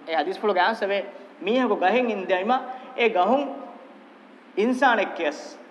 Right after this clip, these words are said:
දූණු සුයිෆා සුයිප්පෙක් කියස්. කොම්ම එච්ච කෙකම ගානම ඒ ගස්සින්දි මීහා සවාබ් ලිබෙනේ. එහෙම මීහකෝ ඉඳා ෆුන ගහකුන් එහෙ කෝයි එක්කම ගාවෙස්.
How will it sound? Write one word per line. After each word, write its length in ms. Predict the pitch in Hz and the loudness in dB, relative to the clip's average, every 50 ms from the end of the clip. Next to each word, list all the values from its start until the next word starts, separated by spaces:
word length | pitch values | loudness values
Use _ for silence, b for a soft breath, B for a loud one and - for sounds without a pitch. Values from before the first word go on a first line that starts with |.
| - - | -16 -4
දූණු 280 | - 202 240 269 302 302 | 0 2 2 4 2 0
සුයිෆා 360 | - 294 285 254 226 247 220 | 0 0 -2 0 2 0 0
සුයිප්පෙක් 360 | - 208 208 - - 190 - 180 | 2 0 -4 -2 -2 -6 -6 -4
කියස්. 360 | - 208 240 240 240 - - | -2 -2 -2 -2 -4 -8 -2
කොම්ම 260 | - 240 262 302 311 330 | 2 2 2 4 2 0
එච්ච 220 | 339 359 - - - 214 - | -2 -2 -2 -4 -6 -6 -4
කෙකම 340 | - 185 175 170 180 180 175 | -2 -4 -4 -4 -4 -4 -2
ගානම 300 | 196 220 254 277 294 277 | -2 -2 -2 -2 -4 -6
ඒ 220 | 233 - - 190 | -6 -6 -8 -2
ගස්සින්දි 460 | - 175 175 175 - 302 285 233 220 | 0 0 -2 0 -2 -2 0 0 0
මීහා 220 | 196 208 240 247 - | 0 0 0 0 0
සවාබ් 320 | - 160 151 160 156 147 | 0 2 4 4 4 4
ලිබෙනේ. 500 | 135 135 131 143 131 120 - - - - - - - - - - - - - - - - - - - - - - - - | 2 -4 -4 -4 -4 -6 -8 -14 -18 -20 -20 -20 -20 -20 -20 -20 -20 -20 -20 -20 -20 -20 -20 -20 -20 -20 -20 -18 -6 -2
එහෙම 200 | 214 226 190 180 | 0 0 2 2
මීහකෝ 300 | 214 262 277 269 240 262 | 4 4 4 4 4 2
ඉඳා 220 | 240 233 226 214 | 4 6 6 6
ෆුන 120 | 208 220 185 | 6 2 -2
ගහකුන් 460 | 165 165 175 196 220 220 247 240 214 | 2 2 4 4 4 4 2 0 0
එහෙ 140 | 202 214 247 233 | 2 0 0 0
කෝයි 320 | - 214 214 220 220 226 208 | 4 4 6 6 8 6 4
එක්කම 240 | - - 175 156 147 | 2 2 -2 -2 0
ගාවෙස්. 320 | 143 143 139 143 143 - | 0 0 0 0 -4 -6